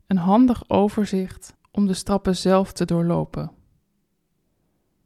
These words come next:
Je creativiteit kun je in alles gebruiken dat je door de dag heen doet. Let vandaag maar eens op.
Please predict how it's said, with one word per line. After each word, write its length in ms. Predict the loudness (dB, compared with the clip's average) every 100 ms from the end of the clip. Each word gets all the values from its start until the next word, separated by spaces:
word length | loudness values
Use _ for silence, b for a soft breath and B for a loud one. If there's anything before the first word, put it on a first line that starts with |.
| _
Je 140 | -12 -6
creativiteit 1000 | 0 0 0 -2 -4 -4 0 0 -2
kun 220 | -4 -4 -2
je 160 | -4
in 260 | -6 -8 -10
alles 440 | -4 0 0 -2 -6
gebruiken 720 | -8 -6 -4 -4 -4 -8 -8 -8
dat 140 | -8
je 80 | -4
door 160 | -4 -2
de 80 |
dag 220 | -4 -6 -6
heen 240 | -6 -6
doet. 400 | -8 -10 -14 -20 _ _ _ _ _ _ _ _ _ _ _ _
Let 200 | -2 0
vandaag 400 | 0 2 2 2
maar 160 | -2
eens 140 | -4 -4
op. 360 | -4 -4 -10